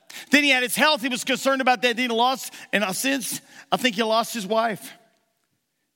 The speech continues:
Look in verse, chapter forty-two. Chapter two is a,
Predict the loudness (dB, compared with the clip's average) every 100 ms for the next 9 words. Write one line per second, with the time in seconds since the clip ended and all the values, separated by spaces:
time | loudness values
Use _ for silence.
0 | _ _ _ _ -4 -2 -2 -4 -8 -4
1 | 0 0 -2 -4 -4 -4 -2 -4 -4 -10
2 | _ _ _ _ _ _ _ _ _ _
3 | _ _ _ _ _ _ _ -20 -20 -20
4 | -20 _ -20 -20 _ -20 -20 _ _ _
5 | -20 _ _ -20 -20 _ _ _ _ _
6 | _ 0 0 -2 -2 0 0 -2